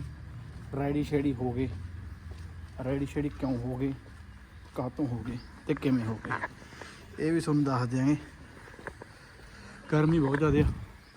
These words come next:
ਤੇ ਗੁੱਡ ਗੱਡ ਜੀ ਪਾ ਕੇ ਆਏ ਖੇਤੋਂ ਨਾ, ਬੁੱਢਾ ਤੁਸੀਂ ਵੇਖਿਆ ਹੀ ਬਾਕੀ। ਚੱਲ ਕੇ ਹੁਣ ਮੁਕਤਸਰ,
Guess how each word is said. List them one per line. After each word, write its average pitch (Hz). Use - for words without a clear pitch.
ਤੇ 135
ਗੁੱਡ 143
ਗੱਡ 139
ਜੀ 139
ਪਾ 143
ਕੇ 135
ਆਏ 131
ਖੇਤੋਂ 131
ਨਾ, 151
ਬੁੱਢਾ 147
ਤੁਸੀਂ 139
ਵੇਖਿਆ 127
ਹੀ 147
ਬਾਕੀ। 135
ਚੱਲ 156
ਕੇ 151
ਹੁਣ 156
ਮੁਕਤਸਰ, 127